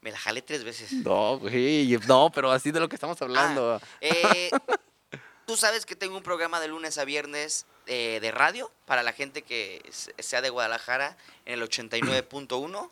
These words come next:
Speaker 2: <clears throat> Vientos.
Speaker 1: De diez a doce, sigo haciendo comedia. Es-, ya escribí un, una cuarta parte de un nuevo show.
Speaker 2: Ok, bien
Speaker 1: Que
Speaker 2: ahí.
Speaker 1: no lo escribí en cinco días, lo escribí durante la mitad del año pasado y, y, y lo que va de esto, todavía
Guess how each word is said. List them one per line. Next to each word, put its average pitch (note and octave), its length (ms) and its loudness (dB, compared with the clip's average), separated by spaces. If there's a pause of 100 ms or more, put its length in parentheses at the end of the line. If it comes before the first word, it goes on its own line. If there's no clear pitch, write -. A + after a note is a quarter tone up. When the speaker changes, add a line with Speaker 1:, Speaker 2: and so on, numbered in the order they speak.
Speaker 2:
<clears throat> - 100 -18
Vientos. F2+ 260 2
Speaker 1:
De A2+ 120 2
diez D3 360 -2
a A#2+ 80 -6
doce, D3 340 -4 (320)
sigo B2+ 280 -6
haciendo A#2+ 240 -6
comedia. C3+ 480 -6
Es-, - 260 -10
ya E3 80 4
escribí E3 300 -4
un, D#3 440 -10 (420)
una G3 520 -4
cuarta F#3 420 0
parte E3+ 280 0
de E3 140 -10
un F3+ 200 -10
nuevo F3+ 260 4
show. F3 280 -2 (240)
Speaker 2:
Ok, - 160 0 (120)
bien G#2+ 180 6
Speaker 1:
Que A2 40 4
Speaker 2:
ahí. A2 120 2
Speaker 1:
no D#3+ 200 -4
lo F#3+ 80 -4
escribí D3 260 -10
en D3+ 80 -12
cinco D3+ 240 -8
días, F#3 200 -6
lo C3+ 60 -12
escribí C3 420 -12
durante C3 600 -4 (260)
la B2 100 0
mitad B2+ 260 -2
del D3+ 140 2
año D#3 140 -2
pasado D3 420 -2
y, C#3+ 60 -4
y, A2+ 500 -16
y A#2 100 -14
lo - 140 -14
que A#2 100 -8
va B2 140 2
de B2+ 80 2
esto, D#3 260 -8
todavía B2+ 540 -4